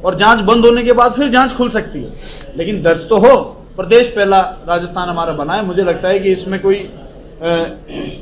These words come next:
इस, ये केवल आंकड़े बढ़ जाना ही क्राइम बढ़ने का आधार नहीं है, लेकिन हमारे यहाँ पर क्योंकि केस दर्ज हो रहे हैं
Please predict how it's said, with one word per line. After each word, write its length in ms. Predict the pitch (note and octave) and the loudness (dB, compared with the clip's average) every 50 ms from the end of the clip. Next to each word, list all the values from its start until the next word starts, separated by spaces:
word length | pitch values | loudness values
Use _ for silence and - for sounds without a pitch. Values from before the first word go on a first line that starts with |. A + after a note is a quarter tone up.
| - - - - - - - - - - - - - - - - - - - | -18 -20 -20 -20 -20 -20 -20 -20 -20 -20 -20 -20 -20 -20 -20 -20 -12 -6 -2
इस, 160 | F3+ G3 F3+ | -2 -2 -2
ये 260 | F3+ F#3 G3 G3+ G3+ | 0 2 2 2 2
केवल 280 | G3+ G#3+ G#3 A3+ A3+ - E3+ | 2 0 0 0 0 2 2
आंकड़े 680 | F#3 F#3+ F#3+ - A3 A3+ A#3 A#3+ B3 A#3+ - - - - - - - D3+ | 2 2 0 2 4 4 6 4 4 0 -4 -14 -16 -18 -20 -18 -16 -8
बढ़ 240 | D3 C#3+ F3+ F#3+ | -4 -2 0 0
जाना 300 | F#3 G3+ G#3 G#3 G#3 G#3+ | 2 2 2 2 2 0
ही 160 | G#3 G#3 B3 B3+ | 0 0 -2 -2
क्राइम 400 | G#3 - G3 F#3 F#3+ F#3+ G3 F3+ | -4 -4 -2 0 0 0 0 0
बढ़ने 280 | F#3 F#3 F3+ F#3 F#3 | 0 0 0 -2 -2
का 120 | F#3 F#3 F3+ | 0 0 0
आधार 500 | F3+ - - D3 D3+ D#3 E3 E3+ D#3+ D#3+ | 0 0 -2 -2 0 2 2 2 2 0
नहीं 160 | D#3 D#3 D#3 | -2 -4 -4
है, 160 | F#3 A#3 - - - - - - - - D3 | -6 -8 -12 -14 -20 -20 -20 -18 -14 -10 -8
लेकिन 240 | F3 F3 G3 G3 | -6 -4 -4 -4
हमारे 300 | F#3 F3 E3+ F3+ F3+ F#3 | -2 -2 -2 -2 -2 0
यहाँ 160 | F#3 F#3 F#3 F#3 | 0 0 0 0
पर 80 | G3 G3 | -2 -6
क्योंकि 260 | F#3+ F#3+ F#3+ F#3 G3+ | -6 -8 -10 -12 -10
केस 240 | - - F#3+ F#3+ E3+ | -6 -2 -2 -2 -2
दर्ज 240 | D#3 G3 F#3+ - - | -2 -4 -4 -4 -4
हो 180 | C3 B2 E3 | -2 2 4
रहे 160 | G3+ A3 A3 G3+ | 4 6 4 4
हैं 200 | D#3 - - | 0 -4 -8